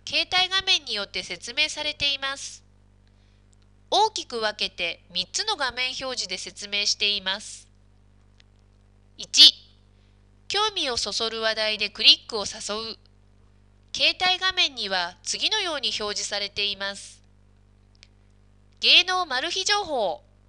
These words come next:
秘密を知りたいアイドルを選んでね。〇〇ちゃん、四角四角ちゃん、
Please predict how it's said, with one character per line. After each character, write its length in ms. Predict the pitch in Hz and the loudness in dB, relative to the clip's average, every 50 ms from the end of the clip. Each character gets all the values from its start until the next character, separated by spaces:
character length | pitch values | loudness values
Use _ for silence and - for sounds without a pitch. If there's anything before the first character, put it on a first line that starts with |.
| _ _ _ - - - - - - _ _ _ | _ _ _ -20 -20 -20 -20 -20 -20 _ _ _
秘 180 | - - - 208 | -12 -10 -8 0
密 300 | 233 277 277 - 330 339 | 0 0 0 0 -2 -2
を 80 | 339 339 | 2 2
知 160 | - 349 339 | 2 2 2
り 100 | 359 339 | 0 2
た 140 | - 381 381 | 2 2 2
い 120 | 370 330 | 2 2
ア 120 | 294 277 | 0 0
イ 60 | 262 233 | -2 -4
ド 100 | 226 214 | -4 -6
ル 120 | 202 190 | -4 -4
を 80 | 185 175 | -4 -4
選 260 | 165 165 196 269 302 | -2 -2 -4 -4 -4
ん 20 | |
で 100 | 320 294 | -6 -8
ね。 480 | 220 185 175 175 190 226 302 - - - - - - - - - - - - - - - - - - - - _ - - _ _ _ | -8 -6 -4 -2 0 -2 -2 -2 -10 -20 -20 -20 -20 -20 -20 -20 -20 -20 -20 -20 -20 -20 -20 -20 -20 -20 -20 _ -20 -20 _ _ _
〇 220 | - 190 220 262 294 | -2 0 0 0 0
〇 240 | 359 381 392 359 - | 0 0 0 -2 -4
ち 120 | - 233 | -4 -4
ゃ 120 | 208 190 | -4 -4
ん、 80 | 175 151 - - - _ - _ _ _ _ _ | -6 -8 -14 -20 -20 _ -20 _ _ _ _ _
四 200 | - - - - | -4 -4 -2 0
角 260 | - 311 311 - 359 359 | 0 0 0 0 0 0
四 140 | - - | 0 0
角 220 | - 381 370 - - | -2 -4 -6 -6 -6
ち 120 | - - 226 | -2 0 0
ゃ 120 | 208 196 | 0 -2
ん、 80 | 160 | -4